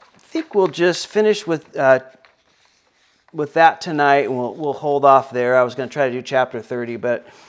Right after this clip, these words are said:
I guess that's a little bit much, and we'll finish up next time with Job's, um,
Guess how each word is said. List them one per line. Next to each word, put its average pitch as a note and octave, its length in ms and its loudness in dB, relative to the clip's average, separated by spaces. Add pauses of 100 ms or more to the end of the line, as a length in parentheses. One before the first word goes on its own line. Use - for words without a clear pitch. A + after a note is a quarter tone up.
(160)
I G#2+ 80 -16
guess B2 180 -6
that's C3 200 -6
a B2+ 60 -6
little B2 280 -4
bit A#2+ 420 -4
much, A#2+ 420 -6
and B2 140 -8
we'll C3 120 -2
finish D3+ 400 -6
up C#3 360 -4
next C3+ 300 -8
time B2 300 -8
with A#2 160 -14
Job's, B2 540 -6
um, A2 500 -14